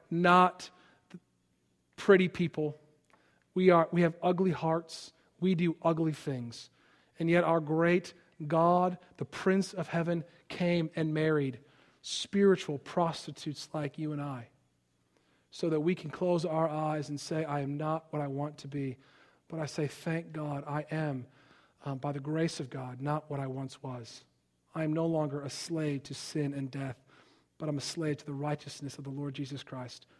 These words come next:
purchased for me with his death, burial, and resurrection." Let's pray. Father God, I pray for our church. God, I pray that you would help us.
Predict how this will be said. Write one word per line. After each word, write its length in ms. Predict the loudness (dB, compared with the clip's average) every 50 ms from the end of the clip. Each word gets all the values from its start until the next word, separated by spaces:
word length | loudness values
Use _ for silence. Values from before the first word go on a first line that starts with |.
| _ _ _ _ _
purchased 420 | -4 -2 -2 -2 -2 -4 -10 -14 -14
for 220 | -16 _ _ -16
me 140 | -16 -16 -18 _ _ _ _ _ _ _ _
with 160 | -10 -8 -8
his 140 | -8 -8 -8
death, 340 | -6 -6 -6 -6 -6 -10 -16 _ _ _ _ _ _ _ _ _ -6
burial, 260 | -6 -4 -4 -6 -6
and 100 | -8 -8
resurrection." 480 | -8 -10 -10 -12 -14 -16 -16 -18 -20 -20 _ _ _ _ _ _ _ _ _ _ _ _ _ _ _ _ _ _ _ _ _ _ -20 -18 _
Let's 140 | -16 -16 -14
pray. 260 | -12 -12 -12 -12 -12 -16 _ _ _ _ _ _ _ _ _ _ _ _ _ _ _ _ _ _ _ _ _ _ -20 -20 -20 _ _ _ _ _ _ _ _ _ _ _ _ _ _ _ _ _ _ _ _ _ -20 -20 -8
Father 320 | -2 0 2 2 4 4
God, 240 | 2 2 2 2 2
I 80 | 0
pray 340 | -2 -2 -2 0 2 2 0
for 160 | 0 -2 -6
our 80 | -6 -6
church. 480 | -6 -2 -2 -2 -2 -2 -6 -14 -20 -20 _ _ _ _ _ _ _ _ _ _ _ _ _ _ _ _ _ -20 -20 -20 _
God, 240 | -2 0 2 2 2
I 60 | 2
pray 340 | 0 -2 -2 0 2 2 2
that 100 | 0 -2
you 160 | -2 -2 -2
would 120 | -2 -2 -2
help 300 | -2 -4 -4 -4 -4 -6
us. 340 | -10 -10 -12 -14 -18 -20